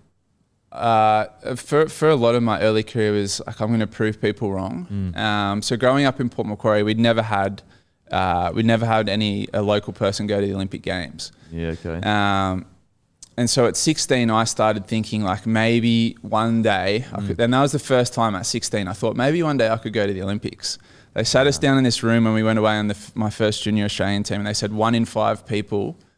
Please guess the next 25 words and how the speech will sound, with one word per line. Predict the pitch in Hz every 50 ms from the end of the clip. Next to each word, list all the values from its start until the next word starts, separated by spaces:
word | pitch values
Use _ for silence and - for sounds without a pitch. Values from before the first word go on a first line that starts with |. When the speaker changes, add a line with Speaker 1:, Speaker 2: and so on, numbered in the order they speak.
| _ _ _ -
Speaker 1:
in | - 107
this | 107 104 - -
room | 107 104 101 104 101
will | 95
go | 95 101 98
on | 98 98 98 98
to | - - 98
represent | 98 95 - 101 92 98 92 95 -
Australia | - - - 87 87 90 92 90
at | 80
the | 92 95
Speaker 2:
Yeah. | 95
Speaker 1:
Olympics." | 104 95 87 - - - -
I | - -
was | - - -
like, | - - - _ _
"Poor, | - - - - - - - - - - -
like, | - - - _ - - _ _ _ _ _ _ _ _ _ _ _
the | 123
dream | 110 - 117 113 113 117 113 113
is, | 107 98 104
like, | 104 101 98 -
alive | 110 101 104 104 101 98 101 98 95 95 101
now." | 98 101 98 98 101 -
Speaker 2:
Yeah. | 92 90 85 80 80